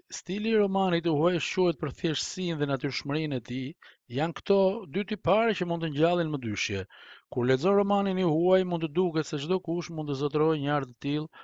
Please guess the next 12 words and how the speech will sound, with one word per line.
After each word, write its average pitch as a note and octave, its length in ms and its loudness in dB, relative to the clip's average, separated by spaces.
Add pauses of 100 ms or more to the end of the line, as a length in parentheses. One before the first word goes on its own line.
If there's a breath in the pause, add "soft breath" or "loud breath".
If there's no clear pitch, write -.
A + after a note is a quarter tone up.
por C3+ 220 -6
duhet E3+ 320 0
kuptuar D3 680 -2
se - 200 -4
mungesa D#3+ 400 -2
e D#3 80 -4
zbukurimeve D3+ 640 -2
nuk - 180 -8
tregon D#3+ 320 -2
patjetër D3 480 -2
pa C#3+ 160 0
aftësi B2+ 400 -6